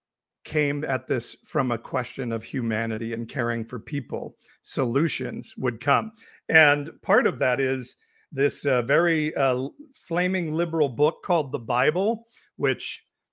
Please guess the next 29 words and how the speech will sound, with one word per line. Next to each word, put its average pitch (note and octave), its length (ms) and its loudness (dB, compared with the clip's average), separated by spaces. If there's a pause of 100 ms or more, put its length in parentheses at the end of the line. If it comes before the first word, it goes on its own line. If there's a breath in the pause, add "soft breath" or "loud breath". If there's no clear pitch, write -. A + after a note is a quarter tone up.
(100)
Christians A#3 540 -2
used F3+ 520 -2
to C3+ 420 -2 (1600)
care E3 380 6
about. A2+ 280 -8 (220)
So E3 480 4
user F#3 400 -2
four F3+ 260 -2
five D#3+ 240 2
nine D#3+ 220 0
says, - 240 -6
"Keyword E3 500 -4
legally." D3 420 -2 (240 loud breath)
We F#3+ 160 2
don't A#3 220 4
provide E3 460 2
a C#3 60 2
way A#2+ 260 0
for C#3+ 320 -6
anybody D3 520 -2
to C#3+ 240 -10
easily F3 480 0
come D#3 380 -4
legally C#3 540 -4
and C3 180 -2
do C3 160 -2
labor A#2+ 440 -4
in A#2+ 120 -6
America. G#2+ 440 -8